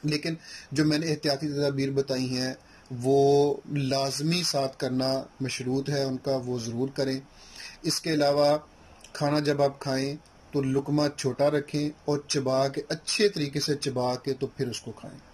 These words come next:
चाहे आपको दस मिनट लगें, पन्द्रह मिनट लगें, लेकिन तसल्ली से खाना खाएं ताकि दांतों का काम दांत करें और मैदे का काम मैदा करें। असल में ज़्यादातर हम क्या करते हैं कि दांतों का काम भी मैदे से ही लेते हैं।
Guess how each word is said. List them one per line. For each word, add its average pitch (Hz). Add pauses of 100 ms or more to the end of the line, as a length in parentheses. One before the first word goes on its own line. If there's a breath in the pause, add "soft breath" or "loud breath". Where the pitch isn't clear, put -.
(640)
चाहे 143
आपको 135
दस 127
मिनट 143
लगें, 131
पन्द्रह 123
मिनट 135
लगें, 127
लेकिन 131 (100)
तसल्ली 139
से 135
खाना 107
खाएं 113 (600 loud breath)
ताकि 147 (160)
दांतों 135
का 147
काम 139
दांत 120
करें 151
और 139
मैदे 135
का 135
काम 123
मैदा 117
करें। 110 (140)
असल 135
में 143
ज़्यादातर 131
हम 131
क्या 135
करते 127
हैं 131
कि 139
दांतों 127
का 143
काम 127
भी 160 (120)
मैदे 131
से 135
ही 120
लेते 107
हैं। -